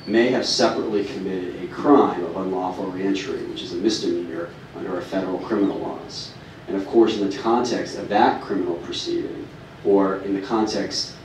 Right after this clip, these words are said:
uh, of, of facing the prospect of that punishment,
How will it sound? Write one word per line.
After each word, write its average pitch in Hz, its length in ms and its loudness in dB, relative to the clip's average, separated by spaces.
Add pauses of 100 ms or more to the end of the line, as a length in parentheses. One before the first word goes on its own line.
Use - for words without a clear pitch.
(280)
uh, 90 420 -4 (280)
of, 101 280 -8
of 98 120 -8 (220)
facing 113 340 4
the 98 140 -4
prospect - 680 0
of - 160 -10
that - 360 -4
punishment, - 600 6